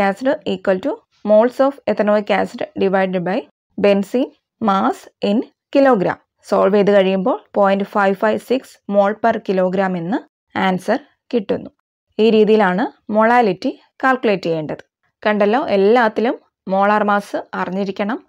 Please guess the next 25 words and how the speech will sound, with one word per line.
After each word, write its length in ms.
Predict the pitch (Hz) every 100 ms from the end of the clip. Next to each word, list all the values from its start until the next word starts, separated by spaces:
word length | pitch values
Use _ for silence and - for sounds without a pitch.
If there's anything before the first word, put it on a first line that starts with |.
| _ _
അത് 120 | 226 302
മസ്റ്റായിട്ട് 480 | 262 214 - 226 190 208
തന്നെ 160 | 202 381 - 190
പഠിച്ചു 300 | 185 185 214
വയ്ക്കുക. 280 | 190 - 262 - _ _ -
പിന്നെ 220 | 240 254 349 _ _ 220
നോർമാലിറ്റി 580 | 233 233 240 254 247 311 - _ -
കാൽക്കുലേറ്റ് 400 | 202 190 214 214
ചെയ്യാൻ 160 | 214 208
വേണ്ടിയിട്ടാണ് 360 | 202 208 208 202
നമുക്ക് 260 | 185 180 269 - _ -
വാലൻസി 460 | 214 226 240 240 226 185
വേണ്ടത്. 260 | 151 165 - _ -
അപ്പോൾ 160 | 190 196 190
ആ 20 | 240
പോർഷനിലും 460 | 226 196 190 190 - _ _ _ -
വാലൻസിയും 540 | 208 214 240 240 233 214
കൂടെ 160 | 175 - - _ _
പഠിച്ചു 280 | 240 214 - 180
വെക്കണം. 260 | - 170 - _ _ _ _ _ _ _ 277
ഇനി 140 | 294 320 - _ -
പെർസെൻറ്റേജ് 760 | 233 247 262 247 247 254 240 349 - _ _ _ _ _ -
സൊല്യൂഷനകത്ത് 760 | 220 208 220 233 214 185 - 208
നമുക്ക് 300 | 190 180 - 320 - _ _ _ 220
മൂന്ന് 340 | 240 254 262